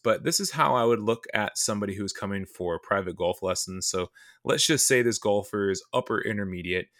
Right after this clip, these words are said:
You know, the reason why they're coming for a private golf lesson is that they're driven, they wanna take their game to the next level. So the first fundamental that I believe somebody should have is the ability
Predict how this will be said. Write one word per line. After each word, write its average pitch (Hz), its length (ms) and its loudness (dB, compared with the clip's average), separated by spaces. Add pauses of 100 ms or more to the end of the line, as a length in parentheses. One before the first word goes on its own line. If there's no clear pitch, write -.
(240)
You 101 80 -6
know, 92 80 -4
the 95 100 -2
reason 120 300 -2
why 107 100 2
they're 104 100 2
coming 98 220 -6
for 95 140 -8
a 90 60 -6
private 92 340 -4
golf 90 260 -4
lesson 87 320 -4
is 85 280 -8
that 87 220 -6
they're 90 140 -8
driven, 107 380 -4
they 90 60 -4
wanna 90 200 -6
take - 160 -10
their 90 100 -12
game 85 220 -12
to 82 60 -14
the 85 60 -14
next 85 260 -8
level. - 320 -14 (680)
So 110 380 6 (1160)
the 107 120 2
first 185 300 6
fundamental 107 640 4 (480)
that 104 80 4
I 117 100 10
believe 101 560 2 (240)
somebody 110 340 2
should 95 200 0
have 82 360 0
is 90 360 0
the 101 80 0
ability 131 760 2